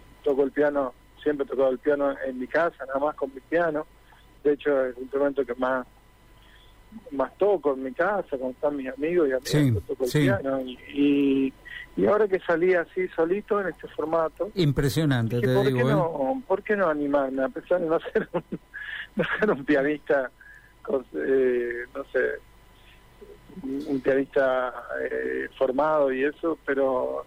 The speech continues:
Speaker 1: sí, amo, amo tocar el piano, muchas de mis canciones las compongo con piano".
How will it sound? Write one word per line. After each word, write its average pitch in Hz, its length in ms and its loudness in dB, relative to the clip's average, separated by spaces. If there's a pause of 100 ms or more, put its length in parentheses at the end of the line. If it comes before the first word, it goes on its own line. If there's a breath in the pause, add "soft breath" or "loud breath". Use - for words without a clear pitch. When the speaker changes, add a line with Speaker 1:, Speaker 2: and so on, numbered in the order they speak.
Speaker 1:
sí, 185 180 4
amo, 156 520 0
amo 139 200 -6
tocar 123 260 -6
el 123 80 -10
piano, 170 340 0
muchas 139 360 -4
de 135 60 -2
mis 131 140 -8
canciones 139 420 -4
las 123 100 -4
compongo 127 460 -2
con - 40 -8
piano". 143 420 0